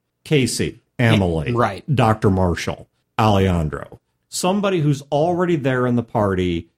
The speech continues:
Speaker 1: and would already be something of a known quantity and trusted individual. Or you could play someone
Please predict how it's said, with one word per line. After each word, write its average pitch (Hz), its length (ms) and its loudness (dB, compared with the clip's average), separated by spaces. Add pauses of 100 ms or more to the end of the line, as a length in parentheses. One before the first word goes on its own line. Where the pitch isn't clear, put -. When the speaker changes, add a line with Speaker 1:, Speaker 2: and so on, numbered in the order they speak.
(160)
Speaker 1:
and 117 100 0
would 113 100 0
already 127 380 0
be 110 460 0
something 233 720 -2
of 139 100 0
a 135 40 0
known 113 400 0
quantity 90 580 -2
and 87 100 -2
trusted 90 440 -6
individual. 80 680 -4 (540)
Or 262 340 2
you 202 180 0
could 180 180 -4
play 143 280 0
someone 92 720 0